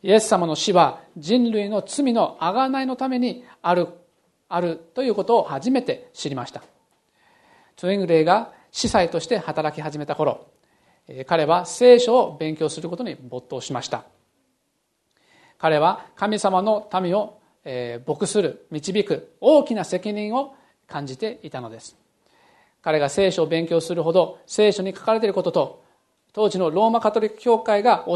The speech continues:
えていることが全く違うじゃないかということに気づきます。ツイングレイは、えー、聖書が神様の聖霊を受けて書かれているものだと知っていました。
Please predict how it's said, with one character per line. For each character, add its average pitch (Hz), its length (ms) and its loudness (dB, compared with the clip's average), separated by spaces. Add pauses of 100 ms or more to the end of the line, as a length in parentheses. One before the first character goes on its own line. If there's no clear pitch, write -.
(120)
え 208 100 0
て 220 60 -2
い 214 40 -2
る 226 60 -6
こ 233 100 -4
と 220 100 -4
が 190 220 -2 (180)
全 190 160 2 (200)
く 330 60 -2
違 262 440 2
う 339 40 2
じ 302 80 2
ゃ 285 40 4
な 233 80 0
い 190 60 -2
か 156 220 -4 (140)
と 294 80 -12
い 311 40 -4
う 285 40 -6
こ 262 80 -4
と 277 60 -4
に 277 340 -6
気 - 100 -14
づ 135 100 -8
き 131 80 -12
ま 120 120 -10
す。 - 180 -16 (1500)
ツ 202 140 -2
イ 220 40 0
ン 214 60 0
グ 196 60 0
レ 175 140 6
イ - 20 8
は、 202 300 4 (280)
え 156 120 -6
ー、 - 20 -4
聖 233 240 6
書 185 160 -2
が 175 240 0 (360)
神 247 220 -2
様 220 200 2
の 220 260 0
聖 226 360 2
霊 240 160 2
を - 320 0 (440)
受 240 200 0
け 175 100 0
て - 40 -4
書 - 80 -16
か 170 100 0
れ 156 80 -6
て 160 80 -4
い - 20 -2
る 147 80 -6
も 143 140 -8
の 139 60 -8
だ 165 120 -6
と - 260 -4
知 - 280 -14
っ - 20 -20
て 160 80 -6
い 143 80 -6
ま 131 100 -10
し - 60 -16
た。 123 180 -10